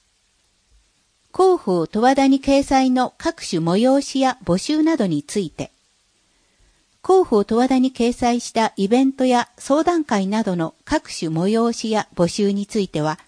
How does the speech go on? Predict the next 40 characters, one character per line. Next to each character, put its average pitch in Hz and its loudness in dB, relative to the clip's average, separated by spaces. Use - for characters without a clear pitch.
新 269 0
型 302 0
コ 240 -2
ロ 269 2
ナ 277 4
ウ 269 2
イ 269 2
ル 277 -2
ス 269 -8
感 254 -2
染 262 0
症 233 -2
拡 277 -4
大 285 2
防 208 0
止 247 -6
の 233 -2
観 240 -4
点 156 -6
か 139 -10
ら、 139 -10
中 269 0
止 294 -4
や 294 0
延 226 0
期、 240 -8
変 247 0
更 311 -2
に 302 2
な 320 2
る 254 -2
場 139 -4
合 208 -2
が 247 0
あ 254 0
り 262 0
ま 262 0
す - -10
の 190 -4
で、 175 -6